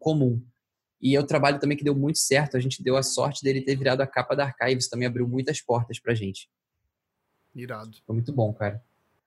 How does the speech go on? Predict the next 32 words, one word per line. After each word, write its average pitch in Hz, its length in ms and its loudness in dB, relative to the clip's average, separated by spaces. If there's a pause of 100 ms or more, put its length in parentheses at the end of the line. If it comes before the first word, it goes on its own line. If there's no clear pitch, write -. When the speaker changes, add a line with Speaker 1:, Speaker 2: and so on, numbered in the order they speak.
(760)
Speaker 1:
E, 220 640 2
cara, 196 420 4
outro 190 320 2
trampo 196 400 0
que 185 640 0 (100)
eu 160 100 0
me 175 100 2
amarrei 147 600 2 (1000)
desde 170 340 2
o 175 80 2
início 151 580 0
da 135 140 0
L 135 240 2
F, 123 580 -2 (300)
tiveram 185 480 -2
tantos, 139 320 0
Huguinho, 135 240 0
é - 60 2
realmente 165 500 0
muito 180 260 -2
difícil. 131 480 -4 (320)
Por 175 120 2
exemplo, 147 480 2
esse 175 460 2
do, 147 840 0 (460)
teve 147 160 -2
um 156 60 -2
Mitsubishi 147 680 -2
que 135 80 -4
a 131 60 2
gente 131 220 0
fez, 143 360 0